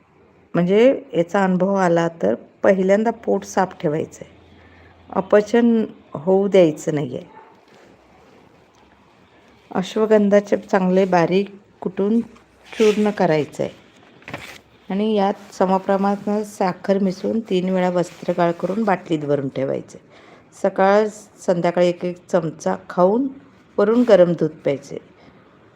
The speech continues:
हा उपाय फार फायदेशीर आहे. ओवा, शुद्ध गुगल,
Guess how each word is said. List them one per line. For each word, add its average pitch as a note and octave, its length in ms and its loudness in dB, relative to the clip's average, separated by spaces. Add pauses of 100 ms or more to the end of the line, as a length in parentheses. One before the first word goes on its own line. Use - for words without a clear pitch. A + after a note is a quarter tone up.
(800)
हा G3+ 240 -4
उपाय A3 440 4
फार F#3 340 0 (100)
फायदेशीर D3 600 -4
आहे. - 280 -14 (1120)
ओवा, A3 360 4 (200)
शुद्ध G3 340 -4
गुगल, G3 640 2